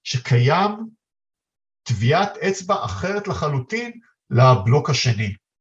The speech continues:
וברגע שבאים לבחון את הטביעת אצבע הזו, לעומת הבלוק הזה, פתאום נוצר נתק. אותו בלוקצ'יין כאילו מתנתק,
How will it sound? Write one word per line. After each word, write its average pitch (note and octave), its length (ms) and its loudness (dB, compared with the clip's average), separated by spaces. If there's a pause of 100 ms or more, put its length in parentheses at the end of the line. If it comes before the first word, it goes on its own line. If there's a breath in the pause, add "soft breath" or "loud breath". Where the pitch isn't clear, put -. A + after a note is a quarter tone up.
(440)
וברגע G#2+ 460 -2
שבאים C3 500 -2
לבחון E3 500 -2
את C#3+ 120 -4
הטביעת B2 540 -2
אצבע C3 420 -4
הזו, A#2+ 400 -2 (480)
לעומת B2 320 -2
הבלוק C#3 380 -2
הזה, A#2+ 220 -2 (100)
פתאום A3 560 -4 (340 loud breath)
נוצר D3+ 480 2
נתק. C#3 420 2
אותו E3 640 -2
בלוקצ'יין F3+ 540 -2
כאילו D#3 420 -6 (340)
מתנתק, A2 720 -4